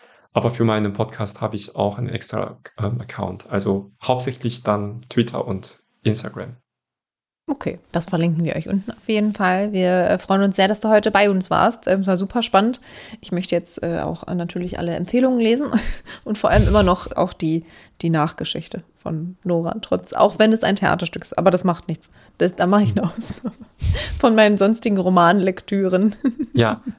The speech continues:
Speaker 1: interessanterweise, ähm, hat ja Elfriede Jelinek auch neunzehnhundertneunundsiebzig ein Drama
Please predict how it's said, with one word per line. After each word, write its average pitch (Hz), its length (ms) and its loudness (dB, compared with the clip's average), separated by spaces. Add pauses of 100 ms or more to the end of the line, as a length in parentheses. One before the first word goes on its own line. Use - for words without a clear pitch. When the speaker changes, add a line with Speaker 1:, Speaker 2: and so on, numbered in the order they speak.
(200)
Speaker 1:
interessanterweise, 147 1080 0
ähm, 117 340 0
hat - 200 -6
ja 113 120 4
Elfriede 120 460 0
Jelinek 110 540 2
auch 107 240 0
neunzehnhundertneunundsiebzig 107 1120 -4 (240)
ein 101 200 0
Drama 107 540 -2